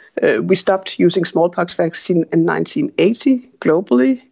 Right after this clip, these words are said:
And what we have been able to do when we started getting interested in this was going back to old Danish school registers and also going back in Guinea-Bissau and looking at people who had a s-, a smallpox scar and no smallpox scar,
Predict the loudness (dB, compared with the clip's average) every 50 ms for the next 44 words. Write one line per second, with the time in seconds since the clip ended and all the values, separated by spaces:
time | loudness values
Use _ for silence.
0 | _ -2 0 0 0 -2 -2 -2 -2 -2 2 2 4 4 2 2 -2 -8 _ _
1 | -2 -2 2 0 0 0 0 -2 -2 -4 -4 0 2 2 4 4 2 2 0 0
2 | -2 -4 -4 -6 -8 -4 -2 -2 -2 -2 -2 -4 -4 -4 -2 0 0 0 0 2
3 | 0 -2 -2 -2 -6 -8 -6 -4 0 0 0 2 2 0 0 0 0 0 0 0
4 | 0 0 0 0 0 0 -2 -2 -2 -2 -4 -4 -4 0 0 0 0 0 -2 -2
5 | -2 0 2 2 2 2 0 -4 -2 0 0 0 2 0 -2 -2 -2 -2 -2 -2
6 | -2 -2 -2 0 -2 -2 -6 -6 -4 -4 -2 -2 0 -2 0 0 -2 -2 0 0
7 | -2 0 -2 -2 -2 -4 -2 -2 -4 -2 -2 -2 -4 -4 -4 -6 -4 -4 -4 -2
8 | -2 -2 -4 -2 0 0 0 2 0 0 0 -4 -4 -4 -4 -2 0 -2 -2 -2
9 | -4 -4 -4 -6 -6 -8 -10 -8 -6 -6 -2 -2 0 -2 -2 -2 -4 -4 -4 -4
10 | -6 -4 -4 -4 -4 -2 -2 -2 0 0 -2 -2 -2 -2 -2 -2 -2 -4 -4 -4
11 | -6 -4 -4 -4 -4 -4